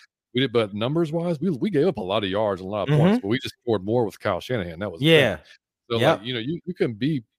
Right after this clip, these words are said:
Speaker 1: you can get away with it, but you have to have an offense that can score points. And by the way, I mean, you take away that kick return, we only scored twenty points
Speaker 2: Yeah, yeah.
Speaker 1: on offense. So, I mean, like, and, and we haven't scored, I mean, we've only scored over thirty once this year.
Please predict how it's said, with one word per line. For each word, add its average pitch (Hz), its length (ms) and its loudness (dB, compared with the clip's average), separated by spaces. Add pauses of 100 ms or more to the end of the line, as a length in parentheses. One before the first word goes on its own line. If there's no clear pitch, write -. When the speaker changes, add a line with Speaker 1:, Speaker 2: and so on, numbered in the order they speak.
(280)
Speaker 1:
you 156 120 0
can 202 140 2
get 135 140 2
away 104 340 2
with 90 220 0
it, 85 200 -6
but - 160 -6
you 135 100 2
have 135 120 -2
to - 80 -8
have 117 160 0
an 95 80 0
offense 107 400 0
that 101 120 -8
can 87 100 -14
score 98 240 -2
points. 107 340 -4
And 104 80 -8
by 139 140 -2
the 101 80 -2
way, 104 260 -4 (500)
I 104 60 -4
mean, 101 420 -4
you 120 80 -6
take 147 220 0
away 117 200 4
that 95 180 0 (200)
kick - 200 -2
return, 92 300 -2
we 135 80 -2
only 156 160 0
scored 127 260 -4
twenty 92 200 -10
points - 480 -12 (200)
Speaker 2:
Yeah, 165 300 6
yeah. 123 280 0 (200)
Speaker 1:
on 101 160 0 (140)
offense. - 280 -16 (720)
So, 107 120 -4
I - 20 0
mean, 107 140 0
like, 107 180 0
and, 113 140 -4
and 113 180 -2
we 120 100 2
haven't 135 260 0
scored, 117 480 -6 (240)
I - 20 -20
mean, 113 120 -4
we've 120 80 -4
only 131 120 0
scored 123 180 0
over 110 100 0
thirty 117 260 0
once 95 300 0
this - 260 -12
year. - 240 -18